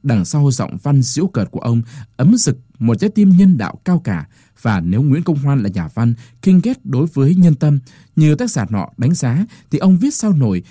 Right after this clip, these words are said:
những trang xúc động đến thế về vợ chồng anh Pha trong Bước Đường Cùng,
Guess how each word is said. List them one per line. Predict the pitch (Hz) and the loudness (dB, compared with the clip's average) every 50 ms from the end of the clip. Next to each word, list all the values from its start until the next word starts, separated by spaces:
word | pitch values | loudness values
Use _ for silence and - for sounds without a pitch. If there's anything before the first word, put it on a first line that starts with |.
| _ - | _ -4
những | - 170 202 | -2 -2 0
trang | 180 214 202 190 | 0 0 0 0
xúc | 185 - 285 269 - | 0 0 -4 -6 -6
động | 131 98 - - _ - | -8 -8 -8 -10 _ -6
đến | - 120 160 180 | -4 -2 -2 0
thế | - 135 127 180 240 226 - - | 0 0 0 0 0 -2 -4 -6
về | 120 107 95 87 | -4 -4 -4 -4
vợ | - 101 92 | -4 -6 -6
chồng | 98 - 98 92 - | -4 -4 -4 -4 -4
anh | - 156 147 | -2 -4 -4
Pha | - - 147 147 147 147 - - _ _ _ | -2 -2 -2 -2 -2 -2 -4 -8 _ _ _
trong | - 185 175 175 202 | -2 0 0 2 0
Bước | 254 262 - | -2 0 0
Đường | 151 110 90 78 | -2 -2 -2 -2
Cùng, | - 107 104 95 | -2 -2 -2 -2